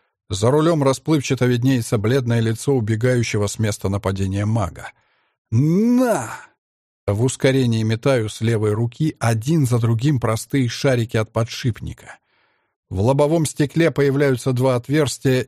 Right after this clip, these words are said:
и за ним плещет чем-то красным. Обычным шагом медленно приближаюсь к остановившейся машине. Резко распахиваю водительскую дверь. На сиденье,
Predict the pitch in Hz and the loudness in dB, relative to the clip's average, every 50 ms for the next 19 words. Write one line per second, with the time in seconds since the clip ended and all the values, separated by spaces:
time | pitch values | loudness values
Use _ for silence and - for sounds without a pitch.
0 | _ - 143 131 123 120 135 131 131 135 156 160 139 117 - - 117 127 139 156 | _ 0 0 0 2 4 2 2 2 2 2 2 0 0 0 0 0 2 2 2
1 | 143 - - - 127 113 - - - 123 113 107 - 110 110 - - 110 113 113 | 0 -2 -2 -4 -4 -4 -4 -2 -2 -2 -2 0 -2 -4 -4 -4 -6 -4 -2 -2
2 | 101 92 - - - 87 90 _ _ _ _ _ _ _ _ _ _ _ _ - | -2 -2 -6 -12 -14 -14 -18 _ _ _ _ _ _ _ _ _ _ _ _ -2
3 | - 95 113 139 143 131 - - 143 131 - - 151 147 139 135 139 131 123 113 | 0 2 2 2 0 0 0 0 0 0 2 4 2 4 4 4 2 2 0 -2
4 | - - 113 110 123 143 135 113 104 101 98 98 92 - 107 101 104 110 117 113 | -4 -2 0 2 2 2 2 2 0 0 0 -2 -2 -2 -2 0 0 0 2 2
5 | 143 151 139 131 123 - - - 127 113 - - 113 110 110 110 113 104 - 113 | 2 2 2 2 0 -2 -4 -4 -4 -4 -2 -2 0 0 0 0 -2 -4 -4 -6
6 | 107 - - 107 104 107 110 - - 107 87 87 82 - _ _ _ _ _ _ | -6 -2 -2 -2 0 -2 -2 -2 -4 -4 -4 -4 -8 -12 _ _ _ _ _ _
7 | _ _ _ _ - 120 123 135 143 139 123 - - 113 107 110 110 - - 123 | _ _ _ _ 0 2 4 4 4 2 0 0 -2 -2 -2 -2 -2 0 0 0
8 | 120 - - 110 113 113 110 110 113 110 104 107 107 107 107 - - - 123 120 | 0 0 0 -2 0 0 0 0 0 0 0 -2 -2 -2 -4 -4 0 0 0 2
9 | 117 120 127 123 98 - _ _ _ _ _ _ _ _ _ - 101 98 107 - | 4 4 4 2 0 -2 _ _ _ _ _ _ _ _ _ -6 -4 -2 -2 0
10 | - 131 131 147 170 165 151 139 135 123 117 - | 0 0 2 4 4 4 4 4 2 2 0 -2